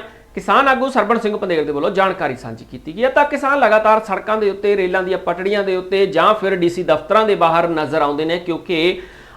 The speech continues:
ਅੰਨਦਾਤਾ ਤਾਂ ਖੇਤਾਂ ਦੇ ਵਿੱਚ ਨਜ਼ਰ ਆਉਂਦਾ, ਪਰ ਇੱਥੇ ਸੜਕਾਂ ਦੇ ਉੱਤੇ, ਰੇਲਾਂ ਦੀਆਂ ਪਟੜੀਆਂ ਦੇ ਉੱਤੇ, ਡੀ ਸੀ ਦਫ਼ਤਰਾਂ ਦੇ ਬਾਹਰ ਅੰਨਦਾਤਾ ਬੈਠਣ ਨੂੰ ਮਜਬੂਰ ਹੋ ਗਿਆ। ਪੋਹ ਦੀਆਂ ਰਾਤਾਂ ਦੇ ਵਿੱਚ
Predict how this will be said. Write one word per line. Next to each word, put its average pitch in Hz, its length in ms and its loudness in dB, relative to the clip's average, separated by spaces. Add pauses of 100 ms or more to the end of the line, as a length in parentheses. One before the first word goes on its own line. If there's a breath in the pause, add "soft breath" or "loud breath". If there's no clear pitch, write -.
ਅੰਨਦਾਤਾ 240 480 6
ਤਾਂ 254 140 4
ਖੇਤਾਂ 247 380 4
ਦੇ 247 100 6
ਵਿੱਚ 226 180 4
ਨਜ਼ਰ 220 320 4
ਆਉਂਦਾ, 208 260 6
ਪਰ 208 340 4
ਇੱਥੇ 202 640 4 (360 loud breath)
ਸੜਕਾਂ 220 360 4
ਦੇ 233 100 8
ਉੱਤੇ, 220 220 6
ਰੇਲਾਂ 202 200 6
ਦੀਆਂ 202 160 6
ਪਟੜੀਆਂ 220 460 2
ਦੇ 220 120 6
ਉੱਤੇ, 208 240 2
ਡੀ 196 120 0
ਸੀ 202 140 -4
ਦਫ਼ਤਰਾਂ 175 400 4
ਦੇ 226 100 6
ਬਾਹਰ 196 520 6 (220)
ਅੰਨਦਾਤਾ 175 540 4
ਬੈਠਣ 156 320 0
ਨੂੰ 175 160 -4
ਮਜਬੂਰ 151 520 2
ਹੋ 127 220 -2
ਗਿਆ। 120 220 -8
ਪੋਹ 196 260 2
ਦੀਆਂ 240 200 4
ਰਾਤਾਂ 220 340 2
ਦੇ 247 120 4
ਵਿੱਚ 226 520 4